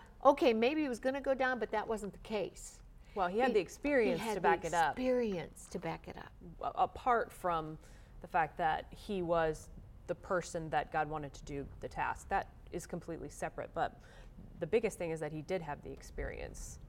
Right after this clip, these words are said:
Speaker 2: and, and that's who you wanna mentor yourself after, someone who has the experience that you're searching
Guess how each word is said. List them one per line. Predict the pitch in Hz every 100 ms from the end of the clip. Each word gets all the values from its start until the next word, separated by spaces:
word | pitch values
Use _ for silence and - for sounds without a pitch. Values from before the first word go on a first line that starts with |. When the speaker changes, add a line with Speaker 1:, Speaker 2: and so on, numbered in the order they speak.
| - -
Speaker 2:
and, | 175 160 147
and | - 165
that's | 180 180 -
who | 196 180
you | 160 165
wanna | 156 147
mentor | 151 160 160
yourself | 147 147 147 147
after, | 165 -
someone | - 170 160
who | 151
has | - 208
the | 190
experience | 185 - - 160 151 147 143 - - - - -
that | 180 165
you're | 160 156 - - -
searching | - - - 196 - 196